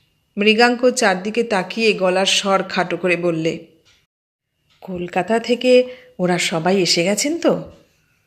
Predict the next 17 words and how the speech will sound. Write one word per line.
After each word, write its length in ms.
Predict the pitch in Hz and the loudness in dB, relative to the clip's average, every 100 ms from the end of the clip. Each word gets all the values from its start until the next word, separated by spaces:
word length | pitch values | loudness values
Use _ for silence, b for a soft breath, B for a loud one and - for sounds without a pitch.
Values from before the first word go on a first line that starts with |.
| _ _ _ - | _ _ _ -10
"হ্যাঁ।" 600 | - 190 247 240 185 - - _ _ _ _ _ _ | -2 0 2 0 -4 -10 -20 _ _ _ _ _ _
কুন্দ 380 | - 240 233 254 | -2 2 4 2
তার 260 | 262 247 226 | 2 2 2
গলার 320 | 185 185 214 | 2 2 2
স্বর 320 | 214 233 202 - | 0 0 0 0
আরও 240 | 180 185 220 | -2 2 0
খাটো 380 | - 175 190 | 0 -4 -4
করে 320 | 202 220 190 165 B B B | 0 0 0 -2 B B B
মৃগাঙ্কর 680 | 180 185 180 202 208 214 214 | 2 2 4 2 0 0 0
কানে 460 | 208 - 170 175 208 | -2 -4 -2 0 0
মুখ 320 | 196 175 - | -2 -4 -4
নিয়ে 160 | 180 175 | -4 -2
বললে, 520 | 156 165 190 269 - - _ _ _ _ _ _ _ _ - | 0 0 0 -2 -6 -20 _ _ _ _ _ _ _ _ -4
"ওই 340 | 202 233 247 | 0 2 2
ভদ্রলোক 680 | 220 - 180 170 190 214 269 | 0 0 0 2 2 4 2
ভুবন 440 | 175 180 180 185 | 0 -4 -2 -2
চৌধুরী। 520 | 180 165 160 170 160 | -2 -4 -4 -4 -8